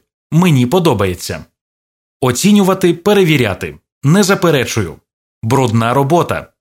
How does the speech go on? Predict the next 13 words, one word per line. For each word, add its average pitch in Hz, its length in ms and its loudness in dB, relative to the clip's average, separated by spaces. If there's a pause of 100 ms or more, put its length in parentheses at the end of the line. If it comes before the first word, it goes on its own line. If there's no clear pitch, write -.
(140)
Не 170 180 2
заперечую. 160 720 -2 (580)
Монотонна 139 720 2
робота. 107 540 -2 (220)
Мені 131 500 2
не 127 240 0
подобається. 101 760 -2 (500)
Важка 117 520 -2
робота. 92 500 -4 (460)
Не 123 200 2
заперечую. 117 760 -2 (600)
Бути 202 520 0
лідером. 113 560 -2